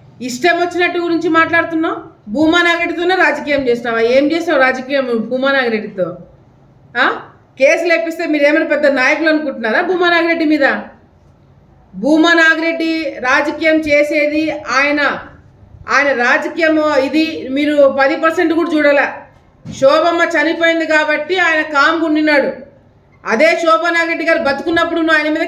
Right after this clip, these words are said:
కేసులు పెట్టి చూడు. నేను చెప్తున్నా, అసలు సిసలైన భూమా నాగిరెడ్డి రాజకీయం ఇప్పుడు చూడబోతున్నావు నువ్వు.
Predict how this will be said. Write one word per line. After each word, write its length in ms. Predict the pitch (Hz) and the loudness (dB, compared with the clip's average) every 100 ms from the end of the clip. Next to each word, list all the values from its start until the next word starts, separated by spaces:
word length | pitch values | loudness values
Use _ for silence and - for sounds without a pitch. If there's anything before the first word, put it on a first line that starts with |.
| 320 | 0
కేసులు 240 | 320 339 339 | 0 0 -4
పెట్టి 160 | 311 320 | -6 -4
చూడు. 200 | 349 339 349 - - - _ - - - - _ - - - _ _ _ _ _ _ _ _ _ _ _ _ _ _ _ _ _ _ _ | -2 -4 -8 -16 -20 -20 _ -20 -20 -20 -20 _ -20 -20 -20 _ _ _ _ _ _ _ _ _ _ _ _ _ _ _ _ _ _ _
నేను 220 | 240 294 302 | 0 2 4
చెప్తున్నా, 440 | 294 294 339 320 294 - - - 214 | 4 2 0 2 0 -2 -12 -12 -8
అసలు 220 | 247 320 330 | -2 0 0
సిసలైన 380 | 330 330 320 330 247 | 0 2 2 0 -2
భూమా 240 | 311 311 320 | -2 0 0
నాగిరెడ్డి 320 | 320 311 311 302 | 2 0 0 0
రాజకీయం 360 | 302 285 302 339 | 0 -2 -6 -6
ఇప్పుడు 180 | - 269 294 | -6 -4 0
చూడబోతున్నావు 600 | 311 320 320 302 285 262 | 2 2 0 0 -2 0
నువ్వు. 180 | 220 | -2